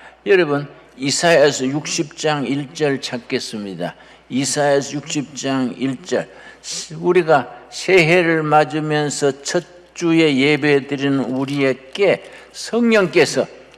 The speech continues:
이사야서 육십 장 일 절을 통해서 우리에게 말씀하십니다. 도전하십니다. 이 말씀을 우리가 마음을 열고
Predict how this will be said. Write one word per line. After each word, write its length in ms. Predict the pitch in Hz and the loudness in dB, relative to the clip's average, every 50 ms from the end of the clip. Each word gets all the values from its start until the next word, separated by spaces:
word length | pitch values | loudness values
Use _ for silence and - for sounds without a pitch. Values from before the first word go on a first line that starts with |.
| _ - | _ -8
이사야서 720 | 135 147 139 - - 165 170 165 160 156 147 - 143 143 | -6 -4 -2 0 2 4 6 6 6 4 4 2 -2 -4
육십 500 | 139 160 165 - - - 175 151 - - | -2 -4 -4 -4 -4 -6 -6 -6 -8 -6
장 320 | - 160 160 156 143 - | -2 0 0 0 -2 -4
일 240 | 170 196 208 185 - | -6 -6 -8 -6 -2
절을 320 | - 220 208 180 160 - | 0 2 2 2 -2 -4
통해서 720 | - - 147 143 135 139 135 135 131 - - - 185 147 110 - - - - - - - | -6 -6 -2 -2 0 0 0 0 0 -2 -2 0 0 0 0 -2 -10 -20 -20 -20 -14 -8
우리에게 540 | - 143 151 143 143 139 135 139 - 139 127 | -4 -2 -2 0 0 0 0 0 0 -2 0
말씀하십니다. 1400 | 123 123 127 123 120 120 117 - 131 123 127 127 120 - - 131 131 131 131 131 139 127 131 127 107 90 - - - - - - - - | 2 2 2 2 2 0 -2 -4 -4 -2 -2 -2 -2 -2 -4 -4 -2 -2 -2 -2 -2 0 2 2 0 0 -2 -10 -20 -20 -20 -20 -14 -6
도전하십니다. 1200 | - 117 127 127 - 139 135 139 139 135 131 - 151 143 143 147 147 147 135 131 117 98 80 - - - - - - _ | -4 -2 0 0 0 0 2 2 0 0 -2 -4 -6 -4 -4 -4 -4 -4 -2 -2 -2 -2 -4 -8 -14 -20 -20 -20 -18 _
이 180 | - 202 233 254 | -6 -2 -2 0
말씀을 800 | 220 180 127 127 139 156 147 - - - 180 180 196 208 214 190 | 0 0 0 -2 -2 -4 -4 -6 -6 -6 -4 -4 -2 -4 -4 -4
우리가 500 | 165 156 165 170 190 190 190 196 202 190 - - - - _ - | -6 -6 -4 -4 -6 -4 -4 -6 -6 -6 -10 -20 -20 -20 _ -8
마음을 800 | - - 139 131 - - - - 320 320 311 311 294 240 208 185 | -6 -4 -4 -4 -6 -8 -8 -8 -8 -6 -6 -6 -4 -4 -2 0
열고 600 | 156 160 190 226 233 214 220 214 170 - - | 0 0 0 -2 -4 -6 -6 -4 -6 -6 -8